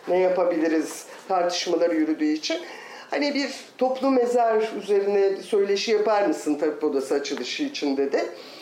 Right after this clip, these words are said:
Ee, ben de or-, e, Cizre'ye gitmiştim.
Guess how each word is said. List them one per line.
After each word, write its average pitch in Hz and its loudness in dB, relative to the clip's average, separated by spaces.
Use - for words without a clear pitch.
Ee, - 0
ben 262 2
de 302 0
or-, 320 2
e, 208 0
Cizre'ye 151 0
gitmiştim. - -6